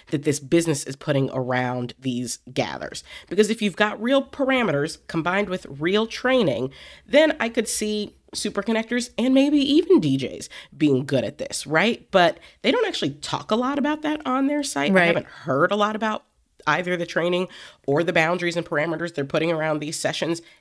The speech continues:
Speaker 1: And that is what makes me nervous. And that is why I think a lot of us are like, huh? You know, raising our eyebrows. <laughs>
Speaker 2: Right.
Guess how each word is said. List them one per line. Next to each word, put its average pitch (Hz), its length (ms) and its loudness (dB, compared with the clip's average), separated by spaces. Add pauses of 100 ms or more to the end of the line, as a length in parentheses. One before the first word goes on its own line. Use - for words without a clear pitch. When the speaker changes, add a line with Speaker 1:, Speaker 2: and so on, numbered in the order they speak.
(100)
Speaker 1:
And 143 280 0
that 190 280 2
is 160 140 -4
what 147 120 0
makes 131 260 -4
me 131 100 -2
nervous. 127 400 -4
And 131 240 -2
that 139 280 -2
is 123 140 -8
why 123 520 -4 (280)
I - 100 -16
think 135 180 -2
a 123 40 -4
lot 135 280 4
of 117 100 -2
us - 120 -8
are 127 80 0
like, 120 280 -4
huh? 247 420 -4 (380)
You 160 120 0
know, 120 140 0
raising 143 300 2
our 120 80 0
eyebrows. 160 680 0
<laughs> - 60 -18
Speaker 2:
Right. - 300 -18